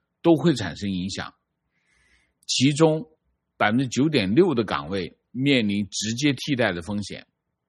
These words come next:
那百分之九点六的岗位算下来就七千万。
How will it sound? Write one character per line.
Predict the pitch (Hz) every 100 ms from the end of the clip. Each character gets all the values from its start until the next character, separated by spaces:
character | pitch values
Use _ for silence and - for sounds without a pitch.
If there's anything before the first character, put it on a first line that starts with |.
| _ _ _ _ _ _ _ _
那 | - 85 80 69 60 _ _
百 | 101 98
分 | 123
之 | 117 135
九 | 165
点 | 120 107
六 | 160 135
的 | 113
岗 | 95 78
位 | 98 85 - _
算 | - - 170 120
下 | 92 85
来 | 67 71
就 | 95
七 | 85 - 101
千 | 101 92
万。 | 78